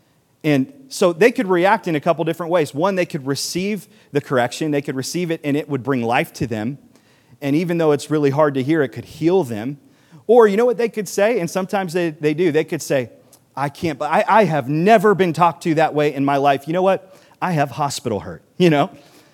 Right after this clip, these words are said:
I'm getting a second opinion. And you know what? Sometimes they can go to a second, third, fourth doctor and find a doctor that will say, "You can eat cheeseburgers and fries and pies.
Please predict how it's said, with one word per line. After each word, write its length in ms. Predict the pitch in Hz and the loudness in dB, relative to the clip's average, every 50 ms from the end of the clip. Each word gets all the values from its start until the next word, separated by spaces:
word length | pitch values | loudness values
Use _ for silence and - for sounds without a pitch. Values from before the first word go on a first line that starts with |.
| _ _ _ _ _ _ _ _ _ - | _ _ _ _ _ _ _ _ _ 0
I'm 140 | - 226 233 | 2 4 6
getting 260 | 180 214 175 170 160 | 8 6 6 6 4
a 60 | 160 | 2
second 340 | - - 226 190 - 175 135 | 2 2 2 2 4 2 0
opinion. 460 | 113 - - 120 107 101 90 82 - _ _ _ _ _ _ _ _ _ _ _ _ _ _ _ _ _ _ _ - | 0 -2 -4 -6 -6 -8 -10 -12 -16 _ _ _ _ _ _ _ _ _ _ _ _ _ _ _ _ _ _ _ -4
And 140 | 185 170 | -2 0
you 60 | 190 196 | 2 4
know 100 | 196 202 | 6 6
what? 180 | 226 226 - | 4 4 2
Sometimes 420 | - 208 226 - - 226 214 160 147 | 0 -2 0 0 0 -2 0 0 0
they 100 | 190 190 | 0 0
can 180 | - 202 165 | 0 -2 0
go 160 | 147 180 196 | 2 4 4
to 100 | 196 185 | 4 4
a 60 | 143 127 | 2 2
second, 380 | - - 170 180 - 185 165 | 0 0 -2 -2 -2 -4 -2
third, 200 | - 170 170 165 | 0 0 0 0
fourth 260 | - 156 160 160 156 | 0 0 0 0 0
doctor 340 | - 151 151 165 - - 160 | 2 2 0 0 0 -2 -4
and 120 | 139 135 123 | -4 -6 -6
find 300 | - - 147 165 175 175 | -4 -2 -2 0 0 0
a 60 | 180 | 0
doctor 320 | 156 180 180 147 - 135 | 2 2 2 0 0 -2
that 120 | 123 127 117 | -2 -2 -4
will 80 | 135 | -6
say, 160 | - - 156 | -6 -6 -6
"You 160 | 135 143 202 285 | -4 -4 -4 -2
can 160 | - 208 196 | -2 0 0
eat 140 | 180 - 156 | 0 0 -2
cheeseburgers 600 | - - 156 139 123 110 131 117 110 120 107 - | -2 -4 -4 -2 -2 -2 -2 -2 -2 -4 -4 -6
and 100 | 113 101 | -8 -10
fries 300 | - - 113 107 101 95 | -6 -6 -6 -6 -6 -8
and 100 | 104 92 | -12 -12
pies. 420 | - 107 98 117 165 - - - | -10 -8 -8 -8 -10 -10 -14 -20